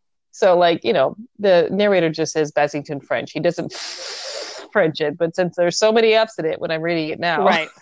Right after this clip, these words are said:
Speaker 1: And then Carstairs, his name is literally
Speaker 2: Car
Speaker 1: Car
Speaker 2: Stairs.
Speaker 1: Stairs. That's not a name.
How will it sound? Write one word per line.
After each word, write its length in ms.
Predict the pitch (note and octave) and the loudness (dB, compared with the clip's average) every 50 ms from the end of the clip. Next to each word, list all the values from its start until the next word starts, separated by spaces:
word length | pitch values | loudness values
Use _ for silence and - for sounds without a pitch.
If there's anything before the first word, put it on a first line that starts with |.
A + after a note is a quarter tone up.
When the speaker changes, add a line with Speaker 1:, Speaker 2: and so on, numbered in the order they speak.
| _ _ _ _ - B3 A3+ - - - - - G#4+ G#4 - | _ _ _ _ -4 -4 -4 -4 -8 -14 -12 -8 -8 -6 -2
Speaker 1:
And 140 | - C#4 C#4 | 0 2 4
then 160 | D4 C#4 C4 - - - - _ - | 4 4 2 0 -6 -20 -20 _ -8
Carstairs, 680 | - D#4+ F4+ F#4+ F#4+ - - C#4+ A3 G#3+ G#3+ G#3+ - _ _ _ _ _ _ _ | -2 0 2 2 2 2 2 2 4 4 4 2 0 _ _ _ _ _ _ _
his 180 | - D#4 E4 D4 | 0 2 2 4
name 280 | C#4+ D#4 D#4 E4 D#4+ C4+ | 4 4 4 4 4 4
is 100 | B3+ A3+ | 4 4
literally 300 | B3 C4+ C#4 C4 A#3 G#3 | 4 4 6 6 6 4
Speaker 2:
Car 360 | G3+ F3+ F3 F3+ F#3 - _ _ | 4 4 2 -2 -6 -10 _ _
Speaker 1:
Car 400 | - - C4+ B3 A#3+ A#3+ A#3 A3 | -6 -2 0 2 2 4 2 2
Speaker 2:
Stairs. 400 | A3+ G3+ G3 F3 E3 D3+ C#3 B2 - | 2 0 -2 -4 -4 -8 -10 -12 -14
Speaker 1:
Stairs. 580 | - - - C4+ C4+ A#3+ G3+ F3 D3+ C#3+ E3 - - - - - - - _ _ _ _ _ _ _ _ _ - | -8 -2 0 2 4 4 4 2 0 -2 -6 -10 -14 -18 -18 -20 -20 -20 _ _ _ _ _ _ _ _ _ -2
That's 240 | A#4+ C#5+ D5 - - | 0 2 2 2 4
not 220 | F4 C#4 A3+ F#3+ | 4 4 4 4
a 80 | F3+ F3 | 4 2
name. 480 | F3 F3 F3 F3+ F3+ F#3+ A3+ C4+ D#4 | 2 2 2 2 0 -2 -4 -6 -8